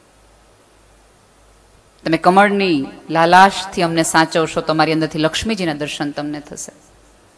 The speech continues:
તમે સારી વાણીથી, વિચારથી અમને વર્તન કરશો, તો અમારી અંદર તમને સરસ્વતીનો વાસ થશે.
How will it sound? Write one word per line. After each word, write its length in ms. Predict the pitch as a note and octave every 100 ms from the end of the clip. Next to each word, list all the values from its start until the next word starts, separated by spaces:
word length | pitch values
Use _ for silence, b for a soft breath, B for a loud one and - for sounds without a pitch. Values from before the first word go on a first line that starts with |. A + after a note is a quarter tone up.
| _ _ _ _ _ _ -
તમે 120 | D#3+
સારી 300 | D#3+ E3+ E3
વાણીથી, 580 | E3 F3 G3 G3 G3 D3
વિચારથી 560 | C#3 - F#3 F3+ F3+
અમને 160 | F#3 E3
વર્તન 360 | D#3 D#3 D#3 D3+
કરશો, 360 | D#3 - D3 B B
તો 100 | E3
અમારી 220 | D#3+ E3
અંદર 200 | E3 E3
તમને 240 | D#3+ D#3+ D#3+
સરસ્વતીનો 760 | - F#3+ F#3+ G3+ G3+ F#3+ D#3 C#3
વાસ 280 | C#3+ C#3+
થશે. 260 | - D#3 -